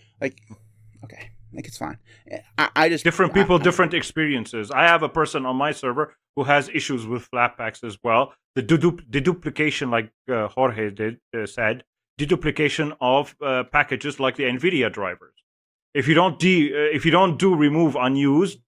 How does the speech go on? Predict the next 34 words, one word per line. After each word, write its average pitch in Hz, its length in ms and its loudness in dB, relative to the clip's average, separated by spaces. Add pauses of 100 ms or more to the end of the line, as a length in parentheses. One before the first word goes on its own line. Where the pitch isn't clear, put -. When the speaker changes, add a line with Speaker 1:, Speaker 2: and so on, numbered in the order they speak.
(120)
Speaker 2:
you 151 120 0
might 180 260 4
end 151 180 -2
up 165 220 2
with, 143 160 -2
like, 139 280 2
twelve 156 440 2
versions 143 520 0
of 139 180 -2
the 147 80 -2
nvidia 131 440 -2
driver, 98 280 -14 (540)
they 147 60 2
haven't 170 280 2
fixed - 300 -2
that 120 180 -6
yet. 110 220 -12 (880)
Correctly, 117 680 -4
at 92 60 -20 (100)
least. 95 240 -18 (280)
Speaker 1:
Well, 143 180 2
uh, 123 380 2
like, 151 160 2
I 165 80 4
had, 165 200 -2
like, 131 180 2
f-, - 500 -20
four 143 180 2
different 131 280 -6
versions 120 300 -4
of 117 80 -6
Mesa. 113 460 -8 (920)
Speaker 2:
Yeah. 135 420 2 (400)
Speaker 1:
Um, - 100 -14